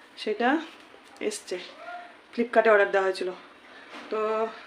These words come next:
তিনশো অষ্টআশি টাকা, তিনশো ছিয়াশি টাকা না অষ্টআশি টাকা যেন, ছিয়াশি টাকা মনে হয়, তিনশো ছিয়াশি টাকা। তো আমি ভাবলাম কি, তোমাদের লাইভে বলছিলাম যে অনলাইন পেমেন্ট হলে ভালো হয়। এবার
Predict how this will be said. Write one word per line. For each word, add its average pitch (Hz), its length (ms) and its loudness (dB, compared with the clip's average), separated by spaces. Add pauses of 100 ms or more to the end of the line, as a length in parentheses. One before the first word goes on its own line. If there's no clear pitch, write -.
(120)
তিনশো 277 500 4 (500)
অষ্টআশি 247 540 0
টাকা, 277 380 2 (800)
তিনশো 262 240 4
ছিয়াশি 269 340 4
টাকা 254 200 4
না 247 80 6
অষ্টআশি 208 340 0
টাকা 190 200 0
যেন, 180 220 -8
ছিয়াশি 240 300 4
টাকা 165 200 -4
মনে 170 120 -2
হয়, 175 100 -6
তিনশো 202 200 -4
ছিয়াশি 185 280 -6
টাকা। 165 200 -8 (680)
তো - 300 -6
আমি 240 160 6
ভাবলাম 277 280 8
কি, 339 220 8
তোমাদের 254 320 6 (440)
লাইভে 233 240 8
বলছিলাম 226 600 4 (240)
যে 214 100 4
অনলাইন 220 380 6
পেমেন্ট 220 260 6
হলে 208 140 4
ভালো 196 220 2
হয়। 190 180 -2 (420)
এবার 226 280 4